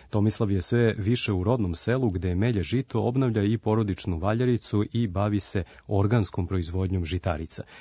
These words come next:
U tome ga podržava i supruga, koja ne isključuje mogućnost da se cela porodica iz Beograda preseli na selo, jer je, kako kažu, vraćanje korenima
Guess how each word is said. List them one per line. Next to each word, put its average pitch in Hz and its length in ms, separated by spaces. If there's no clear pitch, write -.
U 117 80
tome 147 220
ga 123 100
podržava 123 480
i 98 60
supruga, 87 520
koja 90 400
ne 87 140
isključuje 127 440
mogućnost 98 560
da 87 160
se - 180
cela 120 380
porodica 101 600
iz 139 200
Beograda 92 460
preseli 87 540
na 90 160
selo, - 360
jer 107 280
je, 131 140
kako 120 280
kažu, 101 420
vraćanje 104 500
korenima 104 600